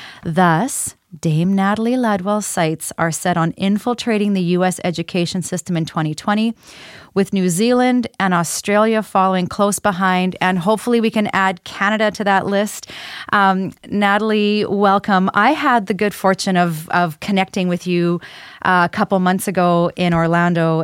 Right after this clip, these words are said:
at a Soulful Leadership Conference, and I need to tell my listeners, um, I've been following Mind Movies, and I, you know, have bought,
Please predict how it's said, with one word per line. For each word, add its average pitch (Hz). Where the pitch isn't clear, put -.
at 165
a 160
Soulful 175
Leadership 165
Conference, 165
and 175
I 175
need 208
to 247
tell 180
my 175
listeners, 165
um, 160
I've 196
been 185
following 175
Mind 170
Movies, 165
and 156
I, 156
you 160
know, 156
have 156
bought, 170